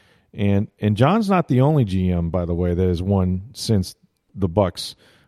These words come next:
were really successful. Remember, Jerry Angelo went to Chicago and went to a Super Bowl with Lovie Smith. Tim Ruskell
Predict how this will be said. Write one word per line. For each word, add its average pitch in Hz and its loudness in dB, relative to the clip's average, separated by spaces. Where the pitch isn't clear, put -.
were 107 4
really 95 4
successful. 92 -2
Remember, 113 0
Jerry 117 2
Angelo 117 0
went 107 0
to - -16
Chicago 117 0
and 101 0
went 101 0
to 107 0
a 95 0
Super 104 -2
Bowl 98 0
with 90 -2
Lovie 92 -2
Smith. 127 -4
Tim 107 0
Ruskell 117 0